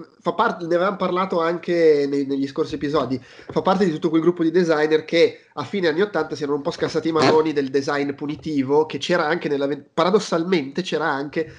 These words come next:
nelle avventure punta e clicca, dove non c'era l'abilità manuale, ma comunque ti uccidevano, le mo-, le avventure Sierra erano po-, piene, piene di morti, eh, che non potevi evitare la prima volta, qua-, cioè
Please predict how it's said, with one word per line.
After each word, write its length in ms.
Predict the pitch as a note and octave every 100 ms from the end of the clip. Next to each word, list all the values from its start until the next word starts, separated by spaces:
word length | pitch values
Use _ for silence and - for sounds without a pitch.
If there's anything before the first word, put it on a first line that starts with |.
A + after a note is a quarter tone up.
| - -
nelle 180 | D3+
avventure 340 | C#3 D3 D3+ D3+
punta 280 | D3+ C#3 F3
e 60 |
clicca, 440 | F3 D#3 - - E3
dove 360 | C#3+ C#3+ B2
non 120 | B2+
c'era 300 | C3 D#3+ D#3
l'abilità 340 | C3 C3 C#3 D3+
manuale, 300 | E3 E3 C#3+
ma 100 | C#3+
comunque 420 | F#3+ E3 D3+ C#3+
ti 100 | C#3
uccidevano, 720 | C3+ - D3+ D3 C#3+ D3 D3+ - - -
le 100 | D3
mo-, 220 | C#3+ B2+
le 160 | C#3 C3+
avventure 340 | C#3 C#3 D3+
Sierra 280 | - D#3 D3
erano 200 | C3+ C3 B2
po-, 180 | D3+
piene, 300 | - E3+ F#3
piene 220 | C#3+ G3+ G#3
di 100 | F3+
morti, 720 | F3+ A3 A#3 - A#3+ B3 A#3+ - _ -
eh, 380 | D3 D3 D3 C#3+
che 120 | -
non 100 | G#3
potevi 240 | G3 A3+
evitare 560 | F3+ D#3 G#3+ E3 D3+ C#3+
la 100 | C#3
prima 200 | D#3 D3+
volta, 360 | E3+ C#3 B2+ C#3
qua-, 200 | E3+ C3
cioè 280 | E3 C#3